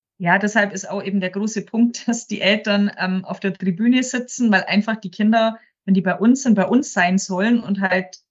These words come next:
da mitmachen sollen, was wir mit den Kindern machen und halt nicht immer gucken müssen, was will jetzt die Mama, was will jetzt der Papa, was will die Oma, was will der Onkel von mir. Und da,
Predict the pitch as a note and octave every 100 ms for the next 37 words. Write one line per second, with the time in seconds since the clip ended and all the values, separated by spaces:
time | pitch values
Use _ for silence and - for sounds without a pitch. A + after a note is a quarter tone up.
0 | _ _ _ _ _ G3 - F#3+ A3 A3+
1 | A#3 G#3+ A3 G3+ - G3+ F#3+ F#3 A3+ A#3+
2 | G#3 F3 F3+ G3 F#3+ F3+ G3 G#3+ F#3 F#3
3 | F3 F#3 G#3 G3 - A3+ A3 G#3 - _
4 | _ _ - A3 A#3 A#3 F#3+ F#3 G3+ G3
5 | F#3+ F3 G3+ G#3 G3 G3+ F#3+ F#3+ F#3+ G#3
6 | G#3 G#3 G3 G3 F#3+ F#3 - G#3 A3+ G3+
7 | F#3+ F#3 F#3 G#3 A#3+ A#3+ A3+ G#3+ G#3+ A3
8 | A3 A3 _ _ _ F#3+ F3+ F#3+ G3